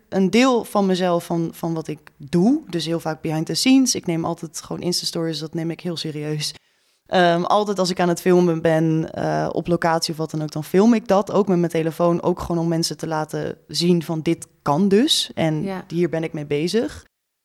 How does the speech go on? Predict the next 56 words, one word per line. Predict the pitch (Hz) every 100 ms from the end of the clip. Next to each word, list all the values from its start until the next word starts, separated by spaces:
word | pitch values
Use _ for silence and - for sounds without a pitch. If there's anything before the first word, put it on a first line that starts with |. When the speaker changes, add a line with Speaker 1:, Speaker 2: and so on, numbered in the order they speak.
| _
Speaker 1:
Ehm, | 175 170 165 165 165
en | 170 208
ik | 214
heb | 185
natuurlijk | 170 170 160
wel | 156 160
een | 160
deeltje | 156 160 165
nog | 160 151 -
van | -
het | 156 156
persoonlijk, | 156 151 156 156
van | 156
hoe | 151
je | 156
eruit | - 151 151
ziet | - 151 147
en | 147
de | 151
kleren | 156 151 151
die | 147
je |
draagt | 147 156 147 147
en | -
dat | 165
soort | - 165
dingen. | 160 156
Maar | 160
dat | 160 170
is | 170
voor | -
mij | 175 170 - - -
nu | - 170 185 247 269
echt | - 190 -
absoluut | - - 196 190
niet | 185
meer, | 180 170 160 160 - _
ehm, | - 156 151 147 151 -
relevant | - 165 151 147 180 233
in |
Speaker 2:
Nee. | 214
Speaker 1:
die | 190
zin. | 180 185 233
Want | 185 160
ik, | - _
ja, | 160 139
kan | - 160
je |
wel | 160
vertellen | 151 - 165 165
welke | 156 151
mascara | 151 - 156 143
ik | 151
draag, | 151 147 143
maar | 147 147
dat | -